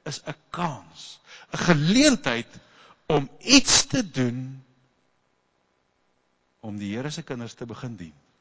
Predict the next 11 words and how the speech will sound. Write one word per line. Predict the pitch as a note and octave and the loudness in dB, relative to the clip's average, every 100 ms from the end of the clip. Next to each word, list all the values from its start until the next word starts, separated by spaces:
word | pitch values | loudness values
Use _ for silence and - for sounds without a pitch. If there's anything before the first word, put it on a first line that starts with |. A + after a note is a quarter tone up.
| _ _ _ | _ _ _
En | A#2+ | -2
iets | A3 - | 0 4
van | F3+ | 4
die | D3+ | 4
krane | - A3 B3 A#3 D3+ B2+ | 2 8 10 10 8 2
van | B2 C#3 C3+ | -2 -6 -2
sy | D3+ | -2
seën | C#3+ - D3 F2 D2+ _ _ _ _ _ F#3+ | -2 -4 -4 -6 -12 _ _ _ _ _ -6
oop | E3 - | -4 -4
te | C3+ | -6
maak | A2 G#2 F#2+ | -4 -6 -8